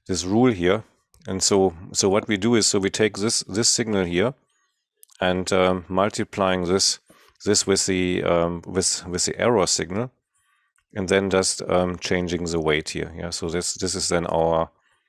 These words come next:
our E of n here. And we do,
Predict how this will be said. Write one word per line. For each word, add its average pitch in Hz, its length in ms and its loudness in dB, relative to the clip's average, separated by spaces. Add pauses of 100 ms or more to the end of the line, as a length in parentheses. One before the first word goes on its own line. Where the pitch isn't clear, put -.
(640)
our 85 240 4 (100)
E 87 320 -6 (760)
of - 220 -6
n 87 180 -6
here. 82 300 -6 (2750)
And 87 140 -6
we 90 80 -2
do, 98 400 0